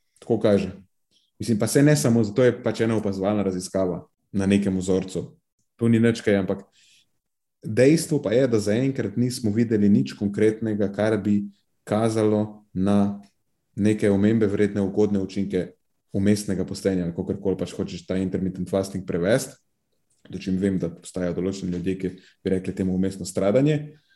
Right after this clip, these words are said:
ampak pustimo to ob strani. <laughs> V, v glavnem, vemo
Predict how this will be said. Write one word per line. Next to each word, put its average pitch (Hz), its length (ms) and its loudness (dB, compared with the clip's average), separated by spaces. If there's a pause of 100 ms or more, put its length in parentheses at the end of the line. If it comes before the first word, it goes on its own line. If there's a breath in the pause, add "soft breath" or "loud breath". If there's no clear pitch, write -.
(360 loud breath)
ampak 95 260 -10
pustimo 104 320 -2
to 92 140 -2
ob - 100 -8
strani. 117 460 0
<laughs> - 60 -12 (1400 loud breath)
V, 123 160 -6
v 113 160 -2
glavnem, 123 360 2 (760)
vemo 143 480 6